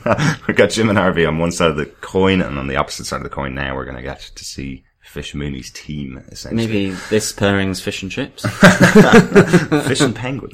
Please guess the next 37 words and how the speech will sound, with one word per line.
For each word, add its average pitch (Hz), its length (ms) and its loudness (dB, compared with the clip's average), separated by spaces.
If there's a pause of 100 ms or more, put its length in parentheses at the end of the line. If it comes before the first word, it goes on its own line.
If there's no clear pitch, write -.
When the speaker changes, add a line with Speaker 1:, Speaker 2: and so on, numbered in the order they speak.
Speaker 1:
yeah. - 200 -2 (480)
Um, 87 400 4
yeah, 85 160 2
so - 140 -4
we 104 60 -2
got 110 120 4
Speaker 2:
Penguin 135 240 2
and 95 120 -2
chips. - 400 -12
Speaker 1:
<laughs> - 20 -20 (400)
Penguin 80 340 -6
and 110 120 -6
chips, - 340 -12
yeah. - 160 -4 (580)
Um, 82 240 6
so 95 120 -6
we 95 40 0
got 101 240 2
Fish - 340 -10 (140)
and 73 240 -8
Oswald 69 460 -8
Cobblepot, - 600 -6 (380)
um, 67 440 -10
out 87 120 -4
in 78 100 -8
the 73 60 -8
street - 440 -6
with, - 360 -12
uh, 65 260 -10 (200)
Butch - 240 -8
Gilzean, 85 560 -2
who's, 69 520 -10
uh, 65 200 -14
Fish's 73 380 -10
right-hand 71 460 -6
man, 85 260 -6 (440)
um, 71 400 -4